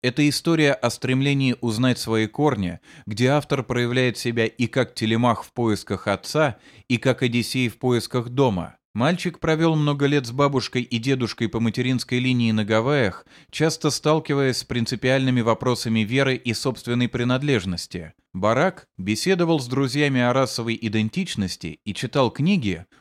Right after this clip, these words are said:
Болдуина, Эллисона, Райта, Дюбуа, Малькольма Икса в попытке воспитать в себе чернокожего американца. В предисловии к переизданным в две тысячи четвертом году мемуарам «Мечты моего отца»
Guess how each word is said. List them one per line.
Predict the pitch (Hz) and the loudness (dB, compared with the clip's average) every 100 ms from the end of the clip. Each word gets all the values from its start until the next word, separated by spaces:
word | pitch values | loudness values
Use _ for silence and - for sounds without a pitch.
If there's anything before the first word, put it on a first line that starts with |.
| - | -8
Болдуина, | 92 143 175 160 143 131 120 104 | 2 6 6 4 2 2 0 -2
Эллисона, | - 131 160 127 - 110 95 | 0 2 2 -2 -2 -2 0
Райта, | 92 120 147 139 107 | 2 2 2 0 -6
Дюбуа, | 95 98 92 95 113 151 - - | -4 -4 0 4 4 2 -2 -12
Малькольма | - 113 117 - 98 95 | 0 2 2 0 -2 -2
Икса | 85 123 160 - 135 123 - _ _ | -4 -4 -4 -4 -2 -4 -6 _ _
в | - | -6
попытке | - 117 - 202 - | 0 2 2 -2 -2
воспитать | 190 165 - 143 - 175 | -2 -2 -2 -2 0 -2
в | - | -2
себе | 170 165 165 156 - | -4 0 0 -2 -8
чернокожего | - 156 143 131 143 131 131 127 | -2 0 2 0 0 0 2 2
американца. | - 123 135 143 - 143 104 - 82 - _ | 2 0 0 -2 -2 -2 -2 -6 -10 -14 _
В | |
предисловии | - 117 135 139 - 185 170 165 | -4 -2 0 0 0 0 2 0
к | 127 | -2
переизданным | - 135 147 170 120 120 113 | -2 0 2 0 0 2 2
в | 104 | -2
две | 107 120 | -2 -2
тысячи | 160 151 123 - | 0 -4 -4 -6
четвертом | 92 107 120 131 - 101 | -6 -6 -2 -2 0 -4
году | 95 107 120 | 0 0 2
мемуарам | 113 110 113 117 110 98 | 2 2 2 2 2 0
«Мечты | 101 110 - - 120 | 0 -2 -4 -2 0
моего | 113 104 107 107 | 2 0 2 0
отца» | - - 175 147 | 0 -2 -2 -2